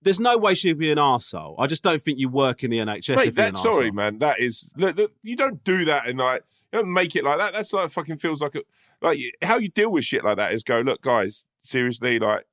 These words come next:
Speaker 2: don't feel bad about it because we know this is your first kid." But
Speaker 1: Next time.
Speaker 2: basically, like, always be precau-, like,
Speaker 1: Yeah.
Speaker 2: you know, prepared. <laughs> Is it precautious?
Speaker 1: Uh,
Speaker 2: Is that a word?
Speaker 1: no.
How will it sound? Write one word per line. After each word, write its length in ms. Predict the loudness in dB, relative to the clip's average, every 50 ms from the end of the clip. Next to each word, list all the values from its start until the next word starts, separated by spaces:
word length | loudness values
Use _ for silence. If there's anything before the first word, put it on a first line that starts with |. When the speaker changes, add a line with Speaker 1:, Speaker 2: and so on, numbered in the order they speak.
| _ _ _
Speaker 2:
don't 240 | 0 0 0 0 -2
feel 160 | -4 -2 -2 0
bad 280 | 2 2 2 2 2 0
about 260 | 0 -2 -2 0 0
it 180 | -2 -4 -4 _ _ -12
because 260 | -10 -6 -4 -4 -2
we 100 | -2 -2 0
know 120 | 0 0
this 160 | 0 -2 -4
is 80 | -6 -6
your 80 | -6 -4
first 280 | -2 0 0 0 -2 -2
kid." 260 | -2 -2 -2 -2 -4 _ _ _ _ _ _ _ _ _ _ _ -2
But 140 | 0 0 0
Speaker 1:
Next 280 | 0 -2 -2 -4 -2
time. 300 | 0 0 2 2 2 2
Speaker 2:
basically, 500 | 2 0 0 -2 -2 -2 -2 -2 0 0
like, 180 | 2 2 2 2
always 220 | 0 -2 -2 -2
be 220 | -2 -2 -2 -2 -4
precau-, 420 | -6 -10 -8 -4 -4 -2 -2 -2 0
like, 240 | 2 2 2 2 0
Speaker 1:
Yeah. 40 |
Speaker 2:
you 60 | 0 0
know, 120 | 0 -2
prepared. 420 | -2 -6 -6 -2 0 0 0 0 -2 -4
<laughs> 60 | -4 -4
Is 140 | -4 -4 -6
it 120 | -8 -8 -10
precautious? 680 | -8 -4 -2 -2 -2 -2 -2 -4 -6 -6 -8 -14 -18 _ _ _ _ _ _ _ _ _ _ _ _ _
Speaker 1:
Uh, 40 | -4 -2 0 0 2 2 2
Speaker 2:
Is 60 | 0
that 20 | 0
a 60 | 0
word? 260 | 0 -2 -2 -2 -4 _ _ _ _ _ _ _ _ _ _ _ _ _ _ -8
Speaker 1:
no. 280 | -4 -2 -2 -2 -2